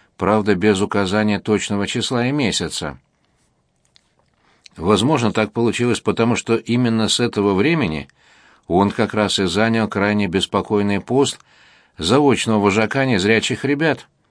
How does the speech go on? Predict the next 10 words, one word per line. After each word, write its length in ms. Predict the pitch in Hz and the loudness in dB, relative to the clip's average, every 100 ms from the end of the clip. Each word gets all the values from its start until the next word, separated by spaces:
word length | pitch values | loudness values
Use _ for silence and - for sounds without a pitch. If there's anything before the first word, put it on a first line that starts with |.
| _ _ _ | _ _ _
Как 220 | - 90 85 | -2 0 2
бы 140 | 98 | 2
то 120 | 101 110 | 2 2
ни 140 | 135 | 2
было, 340 | 107 87 78 - _ _ _ _ | 2 2 0 -6 _ _ _ _
ошибочка 680 | 87 95 175 170 175 - 143 | -4 -2 0 2 0 0 -2
вкралась 640 | - 147 156 151 - - _ _ _ | -2 0 4 2 0 -6 _ _ _
в 120 | 80 | -2
мемориальную 680 | 92 127 127 127 135 131 120 | 2 4 4 2 2 2 0
статью 600 | - 120 113 139 170 156 | 0 0 0 0 0 -2